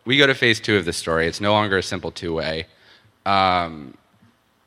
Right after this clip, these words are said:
we found this guy, James Fadiman, who was in the sixties. He was an L S D researcher when the government paid for L S D research. Like, he said that people should take a tiny amount, uh, every day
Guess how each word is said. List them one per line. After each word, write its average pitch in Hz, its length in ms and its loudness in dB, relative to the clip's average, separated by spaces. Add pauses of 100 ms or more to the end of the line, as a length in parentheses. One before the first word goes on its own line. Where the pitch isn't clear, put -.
(600)
we 127 160 0
found 135 320 4
this 151 120 -2
guy, 135 160 6
James 107 300 0
Fadiman, 98 640 2 (200)
who 107 500 -6 (240)
was 104 760 -4
in 110 140 -2
the 104 260 -2
sixties. 180 580 -6
He 139 100 -4
was 117 120 0
an 104 120 -2
L 104 140 4
S 117 120 0
D 107 140 -6
researcher 123 500 -6
when 98 240 -6 (300)
the 98 80 -8
government 101 420 -2
paid 92 240 -4
for 104 140 -4
L 98 80 -2
S 92 100 -10
D 92 160 -10
research. 147 540 -8 (280)
Like, 107 180 -6
he 156 200 -4
said 135 240 -4
that 107 180 -4 (480)
people 147 220 -2
should 135 140 -8
take 131 140 -2
a 95 60 -2
tiny 170 440 -2
amount, 98 480 -6 (440)
uh, 101 360 6
every 143 260 2
day 101 320 -4